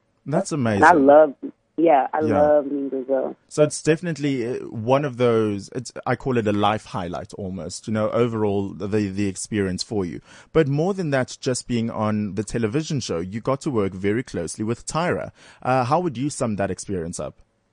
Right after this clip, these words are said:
Speaker 2: Um, one, I would always tell people, correction,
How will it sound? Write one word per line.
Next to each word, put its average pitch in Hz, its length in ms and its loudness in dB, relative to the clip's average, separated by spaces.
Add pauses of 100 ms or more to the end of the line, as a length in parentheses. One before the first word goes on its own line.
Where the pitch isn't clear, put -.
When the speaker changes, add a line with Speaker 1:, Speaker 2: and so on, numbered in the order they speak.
(1000)
Speaker 2:
Um, 180 360 6
one, 220 320 4
I 185 180 6
would 185 160 2
always 185 340 4
tell 185 140 2
people, 190 440 -4
correction, 175 680 0